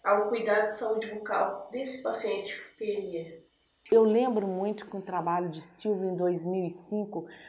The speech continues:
Speaker 2: eh, ele relata que para o atendimento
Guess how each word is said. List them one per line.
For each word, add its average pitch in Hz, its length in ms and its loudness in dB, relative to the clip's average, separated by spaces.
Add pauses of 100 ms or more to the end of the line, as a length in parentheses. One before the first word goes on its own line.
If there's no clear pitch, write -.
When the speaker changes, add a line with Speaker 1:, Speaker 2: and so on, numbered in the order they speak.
(140)
Speaker 2:
eh, 196 140 4
ele 208 200 6
relata 196 640 2
que 196 240 -4
para 269 280 4
o 294 40 4
atendimento 185 880 -2